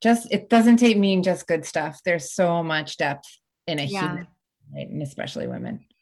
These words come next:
Speaker 2: So I recommend anybody who has gone through losses and or multiple losses and is kind of struggling to see, "How do I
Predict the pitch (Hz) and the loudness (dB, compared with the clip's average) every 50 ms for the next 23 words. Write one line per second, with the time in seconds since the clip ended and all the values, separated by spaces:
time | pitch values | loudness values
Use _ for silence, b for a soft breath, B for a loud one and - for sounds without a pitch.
0 | b b b b b b b b b b - - 240 233 226 160 226 233 233 226 | b b b b b b b b b b -4 -2 -2 0 0 -2 -2 -2 -2 -2
1 | 214 226 - - 220 196 240 240 233 247 254 247 247 254 247 233 226 226 226 220 | -4 -6 -10 -10 -6 -4 -4 -4 -2 -2 -2 0 0 0 0 0 0 -2 -2 -2
2 | 220 208 208 208 208 202 214 208 202 196 202 202 196 190 185 - 196 185 202 208 | -2 -2 -2 -2 -4 -4 -4 -6 -4 -4 -4 -6 -6 -6 -8 -8 -6 -6 -6 -6
3 | 202 208 202 190 185 175 180 190 180 - 196 190 185 185 185 190 190 190 190 196 | -8 -10 -10 -8 -6 -6 -6 -6 -8 -10 -14 -12 -10 -10 -8 -6 -6 -6 -4 -4
4 | 190 190 185 185 - 196 185 180 175 185 185 - 202 190 180 190 180 185 185 180 | -6 -8 -8 -8 -8 -6 -4 -4 -4 -4 -6 -6 -8 -8 -8 -8 -10 -8 -8 -8
5 | - - 208 196 190 196 185 - - - 190 185 190 202 196 190 185 202 185 - | -8 -6 -6 -6 -6 -6 -6 -6 -6 -4 -4 -4 -4 -4 -6 -4 -6 -6 -6 -4
6 | - 202 185 185 185 180 180 180 - - 185 - - 190 190 208 214 208 196 190 | -4 -4 -4 -4 -4 -4 -6 -8 -10 -12 -12 -10 -6 -6 -4 -4 -2 -2 -2 -2
7 | 185 185 185 180 180 - | -4 -4 -4 -6 -8 -10